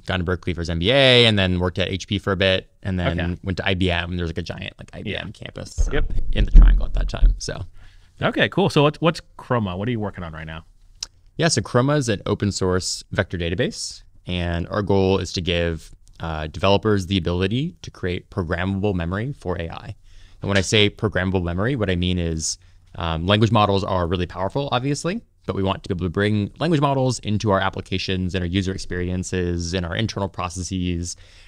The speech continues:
Speaker 1: and we want to make them really reliable systems, um, that do what they're supposed to do every time,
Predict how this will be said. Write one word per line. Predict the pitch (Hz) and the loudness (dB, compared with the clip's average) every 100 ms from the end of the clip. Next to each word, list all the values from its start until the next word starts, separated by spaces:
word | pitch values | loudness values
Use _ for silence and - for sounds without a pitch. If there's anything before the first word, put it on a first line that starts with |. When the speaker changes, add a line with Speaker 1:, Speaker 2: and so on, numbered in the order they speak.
| - | -10
Speaker 1:
and | 98 | -2
we | |
want | 101 - | 0 0
to | |
make | 101 - | -2 0
them | 92 87 82 82 | 0 2 0 -2
really | 147 165 139 | 2 6 6
reliable | 120 101 87 87 90 - | 6 6 2 0 -4 -8
systems, | - 95 85 101 - - - - | -10 -8 -8 -8 -8 -10 -14 -14
um, | 95 82 80 78 78 76 - | -8 -6 -6 -4 -6 -8 -6
that | 85 82 - - | -6 -6 -6 2
do | 120 | 4
what | 113 | 4
they're | 107 | 2
supposed | 104 98 | 0 0
to | - | 0
do | 95 92 | 2 2
every | 95 | 2
time, | - 87 82 82 | -2 -6 -4 -4